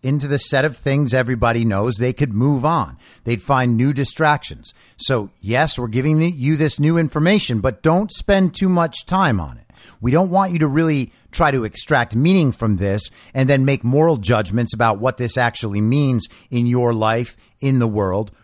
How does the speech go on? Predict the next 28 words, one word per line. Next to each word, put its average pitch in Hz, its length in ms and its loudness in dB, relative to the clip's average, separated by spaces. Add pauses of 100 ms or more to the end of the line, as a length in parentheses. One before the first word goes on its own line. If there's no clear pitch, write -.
(100)
We 117 80 -4
don't 165 160 4
want 214 160 2
any 202 200 4
of 180 60 0
that. 139 380 2 (340)
But 139 100 0
we 165 160 0
are 220 140 4
gonna 233 140 0
give 214 140 -2
you 202 100 2
this 180 180 2 (120)
extra 165 420 0
information. 143 760 0 (260)
And 95 200 -6
then 165 440 2 (280)
we 107 80 -6
got 135 180 4
an 135 100 0
N 135 160 0
B 131 160 -2
A 135 140 2
game 104 240 -2
to 87 80 -10
show 95 220 -4
you. 65 140 -16 (260)
Hey, 143 360 0